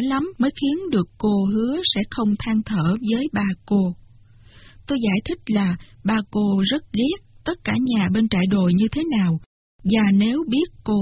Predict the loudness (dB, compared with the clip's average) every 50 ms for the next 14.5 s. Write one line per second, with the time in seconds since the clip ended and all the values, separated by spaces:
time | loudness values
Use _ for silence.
0 | 0 0 0 -2 0 0 0 -2 -2 -4 -6 -10 -14 -18 -20 -12 -6 -2 -2 0
1 | 2 2 2 2 2 2 2 2 2 2 4 4 6 6 4 4 4 0 0 -2
2 | -4 -2 0 0 0 0 0 -2 -6 -12 -18 -20 -20 -20 -20 -20 -20 -20 -20 -20
3 | -20 -20 -20 -20 -10 -4 0 0 0 2 0 0 0 0 0 0 -2 -2 -2 2
4 | 4 4 6 6 4 4 2 0 0 0 0 0 0 2 2 2 2 2 2 0
5 | 0 0 0 -2 -4 -8 -16 -20 -20 -6 0 2 4 4 4 2 0 -4 -4 -4
6 | -2 0 0 0 2 2 2 2 2 2 2 2 2 2 2 2 0 0 2 2
7 | 2 2 2 0 0 0 2 0 0 -2 -2 -4 -4 -2 -2 0 0 0 0 -2
8 | -2 -4 -2 0 0 0 2 0 0 0 0 0 2 2 0 0 0 0 0 -2
9 | -2 -2 -2 -2 0 0 2 2 2 2 2 0 -2 -4 -4 -6 -10 -14 -20 -20
10 | _ _ _ _ _ _ _ -8 -4 -2 -2 0 0 0 0 -2 -4 -6 -12 -18
11 | -8 -4 -2 0 0 0 0 0 0 2 2 2 2 0 0 2 2 2 2 4
12 | 2 2 2 2 2 0 0 0 0 -2 -2 -2 0 -2 -2 -2 -6 -10 -20 -20
13 | -8 -2 0 2 2 2 2 0 -2 -2 -2 -2 0 0 2 2 2 0 0 0
14 | 0 0 2 2 2 2 2 2 0